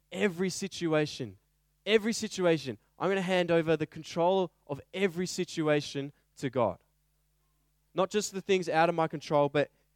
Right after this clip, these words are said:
everything, handing it over. God's complete control. Like, that's surrender.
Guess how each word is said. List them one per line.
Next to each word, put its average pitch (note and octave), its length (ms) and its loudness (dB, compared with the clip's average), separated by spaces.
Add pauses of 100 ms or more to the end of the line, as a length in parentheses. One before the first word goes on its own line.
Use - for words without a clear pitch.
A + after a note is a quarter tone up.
(360)
everything, D#3 600 -2 (180)
handing E3+ 340 -4
it D3 100 0
over. C3 280 0 (680)
God's F3 280 2 (360)
complete F3+ 380 -2
control. C#3+ 440 0
Like, A#2 220 -8
that's F#3+ 220 0
surrender. D3 600 -2